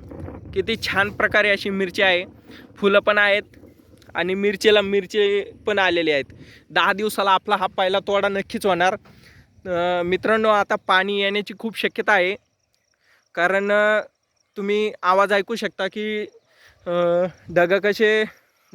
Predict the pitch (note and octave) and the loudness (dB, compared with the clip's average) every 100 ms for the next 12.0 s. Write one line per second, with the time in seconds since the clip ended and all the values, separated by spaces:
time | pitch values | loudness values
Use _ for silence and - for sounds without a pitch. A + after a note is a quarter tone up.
0 | D#3+ F#3+ G3+ - F#3+ G#3+ - _ _ _ | -2 0 0 0 -2 -2 -10 _ _ _
1 | E3+ F3+ F3+ G3+ G3 F#3+ G3+ A3 G3+ F#3 | -4 0 0 0 2 2 0 -4 -8 -6
2 | E3 D#3 C3+ - _ - D3+ F#3 F#3 G3 | -2 -2 -4 -10 _ -6 0 2 2 -2
3 | G#3+ G3+ G3+ G3 F#3+ G3 F#3+ G3 G3 G3 | -2 -2 -2 -2 -2 -2 -2 -2 -2 -2
4 | G#3 G3+ G3+ - E3 D#3+ D#3+ D#3+ E3+ _ | 0 0 -2 -4 -4 -2 -2 -4 -6 _
5 | - F3+ F#3+ G3 F#3+ _ - - - _ | -4 0 2 2 0 _ -20 -20 -20 _
6 | - - F#3 - G3+ G3 G3 - G3 G3 | -16 -4 -4 -2 0 2 2 0 -4 -2
7 | G3+ G#3 G3 G3 F#3 G3 - G3+ G3 F#3+ | -6 -4 -4 0 0 -2 -4 -4 -2 0
8 | F#3+ G3+ - - - - F3+ F#3 - A3+ | -2 -4 -12 -14 -12 -4 -2 0 -2 -2
9 | G#3+ G3+ G#3 G#3+ G#3+ G#3 F#3+ G3 G3+ G3 | -2 0 0 2 0 2 0 2 -2 0
10 | G#3 G3+ F#3+ G3 G3+ G3+ G3 G3 - - | -2 -2 -2 -2 -2 -2 -2 -2 -6 -10
11 | D#3+ G3+ - G3 G#3 G3+ F#3+ G#3+ G#3+ | -4 -2 -2 0 2 2 2 0 0